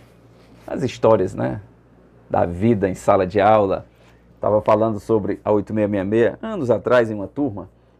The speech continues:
e uma, uma aluna disse, "Professor, quando eu comecei a botar obras, serviços, compras, eu tô enxergando aqui o nome de um remédio que eu compro pra minha avó."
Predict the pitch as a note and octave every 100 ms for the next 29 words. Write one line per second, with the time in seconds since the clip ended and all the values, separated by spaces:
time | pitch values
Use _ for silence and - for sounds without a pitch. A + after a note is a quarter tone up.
0 | _ - A2+ A#2+ C3 A#2+ _ _ - A#2
1 | A#2+ G#2 A2 A#2+ A#2 A2 - F3+ F3+ D3+
2 | G3 F#3+ - _ _ - B2 B2 A#2+ A2
3 | A2 A2+ G#2 G#2+ C#3+ D#3 B2 A2+ - A#2
4 | G2 B2 C#3+ A2 - C#3+ C#3 C#3 - -
5 | - - - - _ - D3+ G#3+ A3 -
6 | F3+ C3+ C3+ C3+ A#2 G2 D3 D3 G#2 _
7 | - A#2+ C#3+ F3+ C3 E3+ C#3+ E3 D3 C3+
8 | D#3 D3 D#3 C#3 C3 C#3 - C3+ C3 C#3+
9 | A2 G2